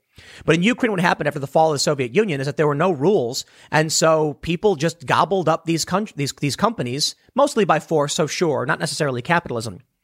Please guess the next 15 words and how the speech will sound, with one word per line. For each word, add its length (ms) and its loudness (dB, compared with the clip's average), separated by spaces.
But 100 6
without 500 4
proper 380 2
enforcement 720 0
and 220 4
a 40 2
coalition 540 0
of, 180 -2
of, 260 -4
of 120 -2
individuals 500 0
to 100 -8
protect 340 -4
against 300 0
it, 180 -6